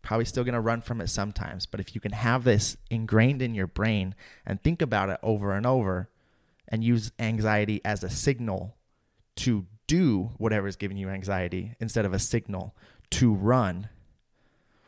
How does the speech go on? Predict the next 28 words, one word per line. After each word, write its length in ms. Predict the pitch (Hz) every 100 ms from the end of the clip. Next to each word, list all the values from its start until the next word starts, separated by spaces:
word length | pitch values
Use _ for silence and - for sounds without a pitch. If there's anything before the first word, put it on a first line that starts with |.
| -
well, 60 | 104
now 160 | 113 117
you 180 | 123
can 200 | 117 113
be 120 | 104 107
proactive 800 | - 95 - 104 113 - 107 -
towards 300 | - 104 107
the 40 |
situation 720 | - 107 - 95 92 - 95
and 200 | 107 104
get 200 | 92 -
through 380 | - - 160 147
it 120 | 107
and 140 | 104 110
stop 280 | - 110 -
having 240 | 113 101 101
it 80 |
affect 440 | 190 - 113 104 -
your 140 | 98
life 480 | 98 127 107 98 - - - -
and 160 | 117 101
blossom 560 | 107 101 104 98 90 -
into 220 | 113 104
the 60 | 98
person 320 | - 92 -
that 240 | 92 92 -
you 100 | 92
are. 260 | - -